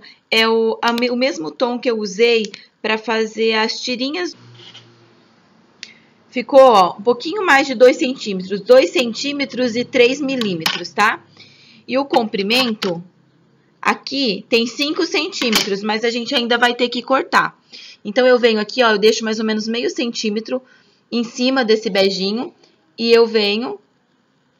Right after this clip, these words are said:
e vou girar até encontrar aqui atrás, tá? Encontrei,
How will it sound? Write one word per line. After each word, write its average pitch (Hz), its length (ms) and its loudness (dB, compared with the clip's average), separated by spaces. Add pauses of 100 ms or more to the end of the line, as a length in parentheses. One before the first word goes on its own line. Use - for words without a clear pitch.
(100)
e 226 140 -4
vou 226 260 2
girar 226 600 2 (160)
até 226 300 -2
encontrar 226 540 -2
aqui 254 200 -8
atrás, - 600 -8
tá? 185 340 -4 (2500)
Encontrei, 214 800 0